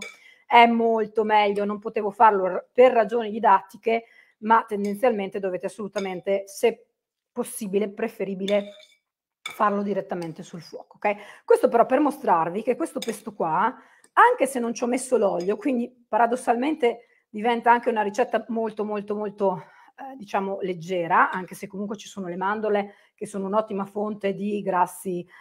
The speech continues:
eh, buoni per il nostro corpo, eh, potete gestirvela in modo indipendente in base ai vostri piani o alle vostre abitudini. Quindi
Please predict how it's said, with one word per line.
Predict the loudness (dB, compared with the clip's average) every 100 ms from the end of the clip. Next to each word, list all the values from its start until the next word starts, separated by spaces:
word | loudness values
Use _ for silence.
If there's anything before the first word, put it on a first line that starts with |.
| -18 0
eh, | 4 6 6 4 0
buoni | -2 -2 -2 0
per | 0
il | 0
nostro | -6 -10
corpo, | -4 -6 2 2 2 -4 _ _ _
eh, | 8 12 12 12 8 8 6 4 4
potete | 6 6 6 2 4 8 8
gestirvela | 4 -6 -6 -14 -8 -6 -2 0 0 -2
in | -6
modo | -6 -4 -2 -4 -4 -4 -4 -4 -10 _ _ -8
indipendente | -8 -8 -6 -6 -4 -6 -8 -4 -2
in | -2 -4 0
base | 2 2 0 -4
ai | -2 -2
vostri | -2 -6 -8 -10 -4
piani | 0 0 0 -6 -12 _ _ _ 4
o | 6 6
alle | 4 0
vostre | -2 -4 -6 -8
abitudini. | -8 -16 -16 -14 -12 -10 -12 -16 _ _ _ _ _ _ _ _ _ _ _ -4
Quindi | 0 0 -2 -8 -12